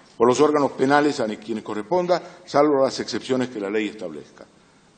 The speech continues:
Y ahí vamos al punto que es el fundamental, el tres, setenta y ocho punto tres. En el orden jurisdiccional penal, si se planteara una cuestión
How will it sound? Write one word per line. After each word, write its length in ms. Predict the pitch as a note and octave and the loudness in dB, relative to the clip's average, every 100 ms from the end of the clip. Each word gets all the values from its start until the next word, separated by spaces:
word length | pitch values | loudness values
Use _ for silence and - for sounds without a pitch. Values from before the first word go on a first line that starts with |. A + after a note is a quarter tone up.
| _ | _
Y 120 | A#2 | 2
ahí 360 | A#2+ B2+ C#3 C3+ | 4 4 2 -2
vamos 240 | G#2 G#2+ G2 | -4 -2 -2
al 120 | F2+ | -8
punto 320 | A2+ G#2+ G#2+ | -6 -6 -6
que 100 | F2 | -8
es 100 | E2 | -10
el 80 | F2+ | -10
fundamental, 500 | - D#2+ E2+ - C#2 - - - | -10 -10 -10 -12 -14 -16 -20 -18
el 80 | E2 D#2 | -16 -8
tres, 240 | - G2+ - | -4 -4 -4
setenta 480 | - - - F2 A2 | -14 -16 -14 -12 -10
y 40 | |
ocho 140 | G#2 | -12
punto 220 | - E2 D2 | -12 -14 -16
tres. 260 | - - - - - - - - | -20 -20 -20 -18 -20 -20 -20 -2
En 120 | C#3+ | 2
el 100 | E3 | 6
orden 280 | G#3 E3+ D3+ | 8 8 4
jurisdiccional 720 | - - A#2+ A#2 C#3+ D#3+ E3 | 4 0 0 -2 0 0 0
penal, 500 | - A#2+ A2+ G#2 - - - - _ _ | 0 2 2 2 -2 -8 -18 -20 _ _
si 140 | - A2+ | -4 2
se 140 | C#3 | 4
planteara 480 | C#3+ C#3 C3+ F#3+ G3+ | 6 4 4 2 2
una 140 | F#3 | 2
cuestión 540 | D3 C3 - G3+ G2 | 2 2 6 4 4